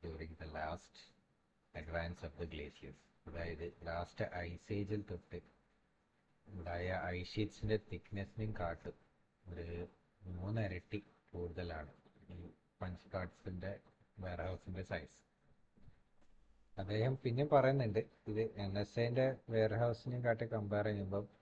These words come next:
ഈ Google-ിന്റെ ഡേറ്റാ സെന്ററിന്റെ സൈസ് ഒന്നും അത്ര വലിയ സൈസ് ഒന്നും. റാൻഡൽ ഈ സംഖ്യ എങ്ങനെയാ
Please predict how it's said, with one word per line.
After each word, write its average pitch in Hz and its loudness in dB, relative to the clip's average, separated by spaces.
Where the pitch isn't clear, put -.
ഈ 95 -6
Google-ിന്റെ 90 0
ഡേറ്റാ 92 2
സെന്ററിന്റെ 95 -2
സൈസ് 90 -2
ഒന്നും 87 -6
അത്ര 85 -2
വലിയ 85 -4
സൈസ് 73 -4
ഒന്നും. - -10
റാൻഡൽ 113 -2
ഈ 120 -2
സംഖ്യ 117 -2
എങ്ങനെയാ 110 -2